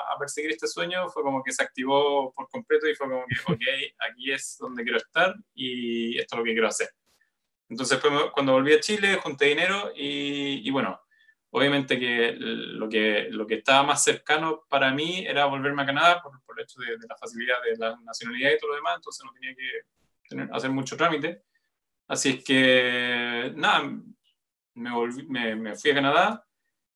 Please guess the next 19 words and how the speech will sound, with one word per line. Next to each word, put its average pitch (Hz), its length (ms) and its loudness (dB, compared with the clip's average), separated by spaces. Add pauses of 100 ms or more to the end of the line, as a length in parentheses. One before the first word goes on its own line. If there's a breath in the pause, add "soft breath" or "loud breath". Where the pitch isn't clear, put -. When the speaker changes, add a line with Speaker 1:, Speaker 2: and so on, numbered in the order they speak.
(160)
Speaker 1:
y 113 1000 0 (1500)
me 110 60 -6
fui 127 160 0
con, 127 180 -2
con 127 140 -4
las 113 120 4
dos 131 120 2
maletas 147 360 4
que - 100 -2
tenía 180 440 0
y 135 160 -2
ese 143 200 0
era 139 840 2
básicamente 139 720 -4
un, 123 400 -8
tenía 127 180 -8
un 127 100 -14
pasaje 135 380 0
de, 127 220 2